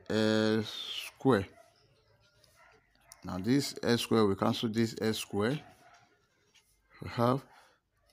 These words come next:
S square square minus eighteen square minus twenty-seven,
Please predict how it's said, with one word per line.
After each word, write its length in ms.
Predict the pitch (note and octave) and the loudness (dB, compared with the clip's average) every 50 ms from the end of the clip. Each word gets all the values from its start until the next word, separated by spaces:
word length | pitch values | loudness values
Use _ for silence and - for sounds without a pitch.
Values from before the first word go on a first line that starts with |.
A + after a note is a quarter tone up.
| _ _ _ _ _ _ _ _ _ _ _ _ _ _ _ _ _ _ _ _ _ _ _ _ _ - | _ _ _ _ _ _ _ _ _ _ _ _ _ _ _ _ _ _ _ _ _ _ _ _ _ 2
S 220 | B2 C3 C#3+ C#3 | 4 4 4 2
square 540 | - - - - G#2+ F#2+ F#2+ F#2+ G#2+ B2 C3 - - _ _ _ _ _ _ _ _ _ _ _ _ _ _ _ _ _ _ F#4+ _ _ _ _ _ _ _ _ _ _ _ _ _ _ _ _ _ _ - | 0 -4 -2 0 2 4 4 4 2 0 -4 -8 -14 _ _ _ _ _ _ _ _ _ _ _ _ _ _ _ _ _ _ _ _ _ _ _ _ _ _ _ _ _ _ _ _ _ _ _ _ _ -16
square 640 | - - - - - G#2+ G#2 G2 G2+ A2+ C3 D3 - _ _ _ _ _ _ _ _ _ _ _ - | -14 -14 -14 -6 0 2 4 4 4 2 0 -2 -6 _ _ _ _ _ _ _ _ _ _ _ -4
minus 640 | G2+ G#2 G#2 G#2 G#2+ G#2+ A2 A2 G#2+ - - - - - _ _ _ _ _ _ _ _ _ _ _ _ _ _ _ _ _ - - _ - - - - - - - - - | -2 0 2 2 4 4 4 2 0 -2 -6 -12 -16 -20 _ _ _ _ _ _ _ _ _ _ _ _ _ _ _ _ _ -20 -20 _ -20 -20 -20 -20 -20 -20 -14 -4 0
eighteen 580 | A#2 A#2+ A#2+ - - C#3+ C#3 C#3 C3+ C#3 C#3+ C3+ - - _ _ _ _ - - _ _ - _ _ _ _ _ _ _ _ _ _ _ | 0 0 0 2 4 4 6 6 6 4 2 0 -6 -16 _ _ _ _ -20 -20 _ _ -20 _ _ _ _ _ _ _ _ _ _ _
square 680 | - - - - - - A2+ G2+ G2+ G#2 A#2 C3 C#3 - _ - - - _ _ - - - - _ _ _ _ _ _ _ _ _ _ _ _ _ _ _ _ _ _ - | -18 -18 -18 -14 -4 0 2 2 4 2 0 -2 -4 -10 _ -20 -20 -20 _ _ -20 -20 -20 -20 _ _ _ _ _ _ _ _ _ _ _ _ _ _ _ _ _ _ -2
minus 640 | G2+ G#2 G#2 G#2+ G#2+ G#2+ G#2+ G#2 - - - - - _ _ _ _ _ | 0 2 2 2 2 2 0 0 -2 -6 -10 -12 -16 _ _ _ _ _
twenty-seven, 960 | - B2+ A#2+ A#2+ - - A#2+ A2 - - C#3+ C#3 C3+ A#2+ G#2 F#2+ F#2+ G2+ A#2+ | 0 2 2 2 2 0 -2 -2 2 2 4 4 4 2 2 0 0 0 -2